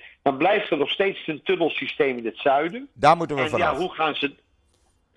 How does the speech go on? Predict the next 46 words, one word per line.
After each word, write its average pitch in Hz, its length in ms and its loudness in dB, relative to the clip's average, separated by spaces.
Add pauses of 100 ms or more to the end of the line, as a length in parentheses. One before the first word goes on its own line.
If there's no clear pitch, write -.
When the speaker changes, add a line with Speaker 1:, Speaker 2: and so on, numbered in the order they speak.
(160)
Speaker 1:
ja, 147 200 0
en 131 80 0
hoe 156 120 -2
gaan 160 200 2
ze 127 180 -2
dat 262 220 2
oplossen? - 480 -6 (240)
Speaker 2:
Nou 156 160 8
ja, 143 240 8
wat 143 140 2
ze - 100 -8
Speaker 1:
Hoe 120 40 -8
Speaker 2:
zeggen, 151 420 2
Speaker 1:
gaan 156 220 0
ze 151 220 -6 (240)
Speaker 2:
ze 123 160 -8
zeggen, 147 540 0
ze 143 100 -4
hebben 143 440 2
de 123 120 -4
verbindingen 110 1000 -4
tussen 143 340 -4
al 123 200 -2
die 87 260 -14
tunnels, 139 680 -2 (440)
die 170 220 -10
zijn 165 280 4
er 92 60 -2
niet 85 140 -8
meer. 69 280 -10 (520)
Je 110 140 -4
kan 131 220 2
niet 175 260 -8
meer 165 440 -2 (180)
eenvoudig 143 680 2
van 120 140 -4
de 113 80 0
ene 139 320 0
tunnel 117 320 -2
naar 107 160 2
de 104 60 2
andere 113 420 -2
tunnel 104 400 -2
onder 113 280 -4
Gaza 98 440 -2
doorlopen. 76 640 -4